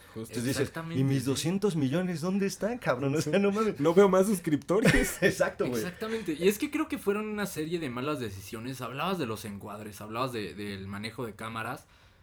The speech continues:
Speaker 3: Utilizan muchísimas tomas de dron, quizá innecesarias. Al final se ven,
Speaker 2: Ujú.
Speaker 3: se ven bonitas, se ven, eh, interesantes, pero para nada eran necesarias,
Speaker 1: Necesarias,
Speaker 3: en mi
Speaker 1: claro.
Speaker 3: opinión. O sea, no, no, no es como que le sumen algo a la película.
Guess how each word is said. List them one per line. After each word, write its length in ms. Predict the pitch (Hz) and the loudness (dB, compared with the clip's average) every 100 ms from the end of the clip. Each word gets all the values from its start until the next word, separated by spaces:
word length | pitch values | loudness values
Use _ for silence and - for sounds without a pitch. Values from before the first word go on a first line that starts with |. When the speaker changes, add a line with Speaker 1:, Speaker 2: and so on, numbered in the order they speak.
| _ - | _ -10
Speaker 3:
Utilizan 480 | 147 147 151 147 185 | -6 -4 -2 -2 -2
muchísimas 640 | 165 135 160 147 170 127 | -2 -2 -4 -4 -4 -4
tomas 260 | - 139 147 | -4 -4 -2
de 100 | 120 | -2
dron, 400 | 107 117 143 131 _ _ - - | -2 -2 -4 -10 _ _ -20 -14
quizá 260 | 139 131 156 | -10 -6 -2
innecesarias. 680 | 180 175 117 127 123 139 127 | -2 -2 -4 -4 -4 -4 -6
Al 80 | |
final 240 | 123 143 151 | -8 -8 -6
se 80 | 160 | -4
ven, 220 | - 156 | -6 -8
Speaker 2:
Ujú. 80 | 104 | -10
Speaker 3:
se 80 | 127 | -8
ven 160 | 131 | -6
bonitas, 420 | 147 110 107 123 | -6 -6 -8 -8
se 80 | 113 | -6
ven, 240 | 113 123 131 - - - _ - | -8 -8 -10 -16 -20 -20 _ -6
eh, 320 | 120 117 113 | -2 -2 -2
interesantes, 840 | 117 113 120 113 113 113 117 143 - _ _ | -6 -6 -4 -4 -8 -10 -8 -10 -12 _ _
pero 320 | 139 127 123 | -4 -2 -2
para 220 | 127 117 | -4 -8
nada 220 | 110 120 143 | -8 -8 -6
eran 560 | 139 135 110 87 98 | -6 -8 -10 -12 -10
necesarias, 640 | 113 98 104 110 123 127 110 | -8 -6 -6 -4 -2 0 -2
Speaker 1:
Necesarias, 100 | 120 | -4
Speaker 3:
en 80 | |
mi 40 | 113 | -8
Speaker 1:
claro. 140 | 113 | -8
Speaker 3:
opinión. 400 | - 113 139 135 | -8 -8 -6 -6
O 60 | 117 | -8
sea, 140 | 131 | -8
no, 160 | 127 135 | -6 -6
no, 260 | 127 131 131 | -6 -6 -6
no 140 | 131 | -6
es 100 | 135 | -6
como 200 | 147 135 | -6 -8
que 80 | 107 | -8
le 80 | 104 | -8
sumen 300 | 123 127 120 | -6 -6 -4
algo 200 | 120 120 | -2 -2
a 40 | |
la 140 | 110 | -4
película. 520 | - 107 113 123 117 | -6 -10 -8 -6 -6